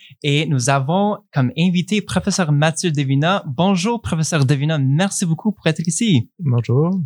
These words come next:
Speaker 2: Merci de m'avoir invité.
Speaker 1: Merci. J'aimerais faire un retour, en fait, sur votre, euh, biographie, euh, et je crois qu'Irène a, a des questions, euh, de curiosité.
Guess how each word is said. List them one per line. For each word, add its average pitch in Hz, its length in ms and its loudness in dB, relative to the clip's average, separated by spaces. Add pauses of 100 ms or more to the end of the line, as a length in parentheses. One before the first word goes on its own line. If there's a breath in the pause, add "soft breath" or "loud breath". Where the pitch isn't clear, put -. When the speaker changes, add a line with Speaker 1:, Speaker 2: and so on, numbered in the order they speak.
(120)
Speaker 2:
Merci 113 220 -2
de 135 60 -2
m'avoir 117 200 0
invité. 117 380 -2 (680 loud breath)
Speaker 1:
Merci. 180 480 2 (480 loud breath)
J'aimerais 170 380 2
faire 220 240 -2
un 170 180 2
retour, 147 400 -4
en 135 120 2
fait, 165 180 -2
sur 135 240 0
votre, 139 260 0
euh, 117 380 2
biographie, 143 920 0
euh, 120 480 0 (160)
et 147 80 0
je 135 120 2
crois - 200 -6
qu'Irène 147 640 -2
a, 123 140 2
a 123 120 0
des 131 160 2
questions, 165 760 -2
euh, 127 140 0
de 123 140 0
curiosité. 139 720 -2